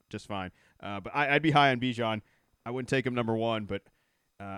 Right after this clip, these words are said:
I would take him in the first round, and I wouldn't hesitate on that. Uh, all right, A F C South. Moving on. Uh, h-, you wanna go first on this one? Who do you got up top here? You, you wanna be the one to,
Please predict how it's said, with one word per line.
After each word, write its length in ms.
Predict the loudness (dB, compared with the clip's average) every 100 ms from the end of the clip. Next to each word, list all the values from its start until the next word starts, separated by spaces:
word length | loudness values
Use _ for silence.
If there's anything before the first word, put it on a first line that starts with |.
| -6
I 60 |
would 180 | -4 -2
take 180 | -2 -4
him 60 |
in 80 | -8
the 40 | -8
first 280 | -8 -6
round, 280 | -4 -4 -4
and 80 | -8
I 60 | -10
wouldn't 240 | -10 -6
hesitate 400 | -6 -4 -6 -6
on 160 | -8 -12
that. 220 | -14 -14 _ _ _ _ _ _ _ _ _ _ _ _ _ -14
Uh, 400 | -10 -8 -8 -8 -6
all 80 | 0
right, 160 | 2 0 _ _ -2
A 140 | 0
F 60 | 0
C 140 | -4
South. 480 | 0 2 0 -4 -20 _ _ _ _ _ _ _ -8
Moving 240 | -6 -4
on. 320 | -4 -4 -6 -12 _ _ _ _ _ _ _ _ _
Uh, 300 | -6 -2 0 -2
h-, 60 | -4
you 120 | 0
wanna 140 | 2
go 140 | 2 2
first 320 | 4 2 4
on 80 | 0
this 160 | 0
one? 200 | 0 2
Who 120 | 2 2
do 80 |
you 80 | 0
got 240 | 6 6 6
up 80 |
top 300 | 4 4 4
here? 240 | 2 0 -2 _
You, 120 | -12 -8
you 140 | -2 2
wanna 200 | 4 4
be 100 | 4
the 100 | 6
one 220 | 4 6
to, 200 | 4